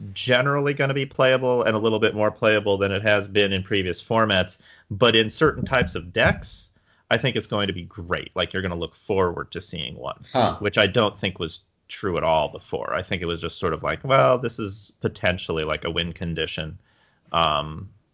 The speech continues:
Speaker 1: in my deck that's planning to play some tokens, but I'm not counting on it." And I think it's more reliable now. So,
Speaker 2: Yeah.
Speaker 1: uh, so I think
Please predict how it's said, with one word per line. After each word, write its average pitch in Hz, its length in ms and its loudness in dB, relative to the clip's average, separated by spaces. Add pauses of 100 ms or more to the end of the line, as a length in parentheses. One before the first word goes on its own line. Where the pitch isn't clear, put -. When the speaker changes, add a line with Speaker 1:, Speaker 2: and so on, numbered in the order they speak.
Speaker 1:
in 95 140 4
my 87 140 2
deck 80 280 -2
that's 82 180 -8
planning 82 300 -4
to 80 80 -16
play 80 220 -2
some 80 180 -10
tokens, 82 580 -4
but - 140 -2
I'm 87 80 -2
not 92 180 -4
counting 92 360 -2
on 107 160 0
it." 123 120 -4 (380)
And 104 100 2
I 101 40 6
think 135 220 -2
it's 131 140 -4
more 104 160 2
reliable 80 640 -2
now. 64 340 -6 (480)
So, 92 400 4
Speaker 2:
Yeah. 101 140 4 (1500)
Speaker 1:
uh, 107 60 4
so 107 260 6
I 104 100 4
think 139 300 0